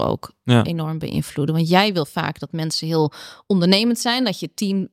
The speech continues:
Speaker 1: eh, groeit
Speaker 2: Ja.
Speaker 1: en innoveert en dergelijke. Maar als zij het gevoel hebben van, "Hey, als ik een keer een beslissing neem, word ik teruggefloten door een founder, of die, die gaat er iedere keer overheen met hoe zij, hij of zij vindt dat iets zou moeten,"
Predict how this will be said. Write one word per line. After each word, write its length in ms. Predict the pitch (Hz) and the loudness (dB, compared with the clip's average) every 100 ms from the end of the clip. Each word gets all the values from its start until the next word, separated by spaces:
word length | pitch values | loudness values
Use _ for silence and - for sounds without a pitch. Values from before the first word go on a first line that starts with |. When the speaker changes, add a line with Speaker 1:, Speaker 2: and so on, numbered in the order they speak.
| - | -6
Speaker 1:
eh, 220 | 180 165 | 0 0
groeit 480 | 170 - 226 247 - | 0 2 4 6 4
Speaker 2:
Ja. 60 | |
Speaker 1:
en 60 | 180 | 0
innoveert 500 | 143 170 - 190 226 | -2 -4 -2 -2 -2
en 80 | 233 | -2
dergelijke. 560 | 214 214 - 254 277 285 - - - - - _ | 0 -2 -4 -8 -8 -10 -14 -20 -20 -20 -20 _
Maar 260 | - 185 156 | 0 2 2
als 140 | 170 | 0
zij 160 | - 220 | 0 0
het 120 | 214 | -2
gevoel 280 | - 185 175 | -4 -4 -2
hebben 220 | 170 165 | -2 -4
van, 180 | 160 175 | -2 2
"Hey, 280 | 190 165 139 | 4 4 2
als 200 | 151 170 | -2 -2
ik 80 | |
een 60 | 185 | -6
keer 160 | - 180 | -6 -4
een 60 | |
beslissing 380 | 165 190 180 185 | -4 -6 -4 -4
neem, 140 | 170 | -2
word 120 | 165 170 | -4 -6
ik 80 | |
teruggefloten 600 | - 190 - - 147 170 | -2 0 0 2 4 4
door 100 | 165 | 2
een 60 | 156 | 2
founder, 400 | - 160 202 240 | 4 4 4 2
of 140 | 196 | -2
die, 380 | - 175 165 - | -4 -6 -4 -6
die 160 | 175 170 | -4 -2
gaat 280 | - 180 175 | 2 2 2
er 180 | 165 | 0
iedere 240 | - 190 180 | 2 2 2
keer 180 | 196 156 | 2 4
overheen 500 | 165 175 180 180 175 | 4 6 6 6 4
met 220 | 170 - | 2 2
hoe 180 | 175 170 | 2 4
zij, 180 | 165 165 | 2 0
hij 220 | 165 180 | -4 -4
of 80 | 185 | -4
zij 200 | - 180 | -4 -6
vindt 240 | - 196 | -2 0
dat 140 | 185 180 | 0 0
iets 160 | - | -2
zou 140 | - 185 | -2 -4
moeten," 280 | 190 226 | -4 -6